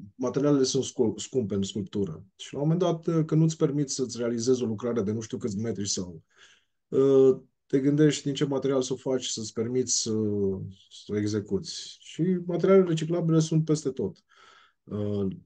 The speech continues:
în jurul nostru și mai ales în România, că acum au început și la noi să se pună preț pe, uh,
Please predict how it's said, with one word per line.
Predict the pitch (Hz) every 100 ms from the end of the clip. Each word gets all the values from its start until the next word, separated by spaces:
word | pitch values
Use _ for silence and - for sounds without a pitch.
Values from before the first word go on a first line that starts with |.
| -
în | - 110
jurul | 117 110
nostru | 107 117 113 151
și | 151 127
mai | 120
ales | 120 113 107
în | 113 107
România, | 110 113 117 110
că | 101 98 95 98
acum | 101 110
au |
început | 107 101 - 104 95
și | - 104
la | 101
noi | 104 98
să | - 95 95
se | - 95
pună | - 104 98 92 -
preț | 101 98 -
pe, | - 95 92 90 87 98 _ - - - _
uh, | - 104 101 95 95 92 95